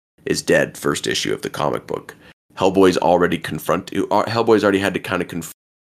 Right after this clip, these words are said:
who he is, uh, you know, what his destiny is and things like that, and trying to ignore it. Like, all that stuff has been laid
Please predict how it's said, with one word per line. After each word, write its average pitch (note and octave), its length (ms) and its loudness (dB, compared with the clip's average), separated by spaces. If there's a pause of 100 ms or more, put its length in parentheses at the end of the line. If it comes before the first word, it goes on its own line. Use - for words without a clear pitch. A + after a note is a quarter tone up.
(220)
who G2+ 140 2
he F2+ 180 2
is, F2 440 -2 (640)
uh, D#2 600 2 (760)
you E2 120 -4
know, D2+ 160 -2
what D#2+ 180 -2
his F#2 180 -6
destiny D#2+ 600 -2
is D2 180 -2
and D2+ 140 -8
things D2+ 240 -8
like D#2 220 -6
that, D2+ 280 -2
and D#2+ 140 -4
trying D2+ 340 -2
to C#2+ 140 -4
ignore C#2+ 340 -2
it. - 80 -2
Like, D#2+ 240 -6
all C#3 120 4
that A2+ 180 4
stuff F#2+ 220 2
has D#2+ 100 -6
been D#2 180 -4
laid D#2 420 0